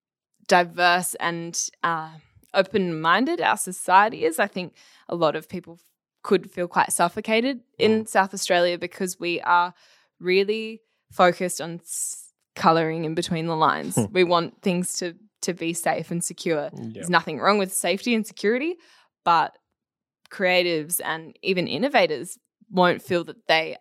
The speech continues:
Speaker 1: have, um, enough space to, to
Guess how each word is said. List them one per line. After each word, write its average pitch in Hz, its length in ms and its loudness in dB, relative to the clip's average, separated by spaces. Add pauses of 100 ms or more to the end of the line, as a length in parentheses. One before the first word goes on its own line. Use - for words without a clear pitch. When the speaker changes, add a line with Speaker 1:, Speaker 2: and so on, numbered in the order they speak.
(100)
Speaker 1:
have, 156 520 2 (500)
um, 156 500 -8 (580)
enough 165 380 0
space - 680 0
to, 160 540 -8 (140)
to 170 200 -10